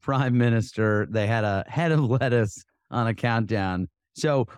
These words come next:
we think there's now a similar ticking clock for the one and only, uh, Congressman George Santos.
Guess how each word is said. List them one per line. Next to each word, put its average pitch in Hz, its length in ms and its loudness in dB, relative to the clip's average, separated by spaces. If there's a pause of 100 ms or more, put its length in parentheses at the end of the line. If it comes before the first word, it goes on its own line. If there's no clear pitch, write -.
we 269 180 4
think 277 220 4
there's 165 240 2
now 147 240 0
a 117 60 0
similar 135 560 2
ticking 131 420 -2
clock 127 400 -2
for 107 480 -2
the 113 140 0
one 165 240 2
and 151 100 0
only, 113 640 -2
uh, 98 320 0 (300)
Congressman 143 720 2
George 113 480 0
Santos. 95 840 -4